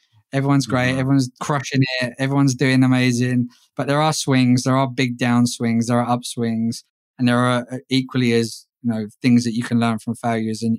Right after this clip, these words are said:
Speaker 1: as you can learn from, uh, uh, successes. So I wanna be totally transparent. And of course, you know, I'm not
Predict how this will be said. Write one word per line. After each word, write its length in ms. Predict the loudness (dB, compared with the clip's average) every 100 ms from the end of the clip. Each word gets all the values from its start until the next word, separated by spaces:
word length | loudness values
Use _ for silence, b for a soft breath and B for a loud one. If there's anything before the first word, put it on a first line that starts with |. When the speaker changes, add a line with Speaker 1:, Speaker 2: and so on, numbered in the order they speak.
| -4
Speaker 1:
as 160 | -6
you 120 | -6 -8
can 240 | -6 -6
learn 260 | -4 -6 -8
from, 360 | -10 -8 -8
uh, 340 | -8 -10 -12 -14 _ b b b
uh, 60 | -10
successes. 540 | -8 -8 -6 -4 -4
So 80 | -2
I 40 | 0
wanna 160 | 2
be 120 | 0
totally 260 | -2 -2 -4
transparent. 680 | -2 -2 -2 0 2 2 -2 B B
And 120 | -2 -2
of 120 | 0
course, 400 | 0 0 -2 -4
you 100 | -2
know, 260 | -2 -4 -8 _ _ _
I'm 160 | -2 0
not 200 | 0